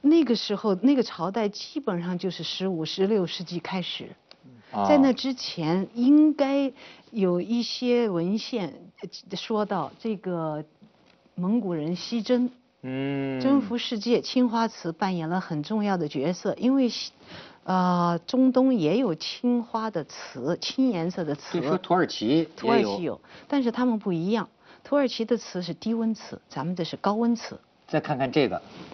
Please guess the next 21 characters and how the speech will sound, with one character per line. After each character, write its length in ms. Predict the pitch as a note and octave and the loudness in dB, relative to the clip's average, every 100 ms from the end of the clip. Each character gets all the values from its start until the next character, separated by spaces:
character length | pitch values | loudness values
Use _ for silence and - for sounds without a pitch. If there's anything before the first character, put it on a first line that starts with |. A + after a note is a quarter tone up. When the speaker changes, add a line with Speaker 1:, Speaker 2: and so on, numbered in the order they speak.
| - - | -20 -14
Speaker 2:
您， 220 | B2 C#3 - C3+ | -8 -8 -8 -6
您 180 | D3 D3+ | -4 2
说 220 | D#3+ D#3 | 4 4
这 220 | F3 D3 | 4 2
个 100 | A2+ | 2
是 240 | A#2+ G#2+ - - _ | 2 0 0 -10 _
敦 160 | E3+ F#3 | 4 6
煌 200 | A2 G2+ | 4 0
石 160 | - G2+ | -2 -10
窟 180 | - G2+ | -6 -4
里 100 | F2+ | -2
的 120 | F3+ | -2
一 60 | |
个 20 | E3 | -4
照 100 | - | -2
片。 20 | |
Speaker 1:
对， 0 | |
盛 160 | A#3 | -2
唐 240 | D#3 D#3 D#3 | -2 -6 -6
石 220 | - D#3+ | -6 -8
窟， 260 | - D#3+ | -6 -8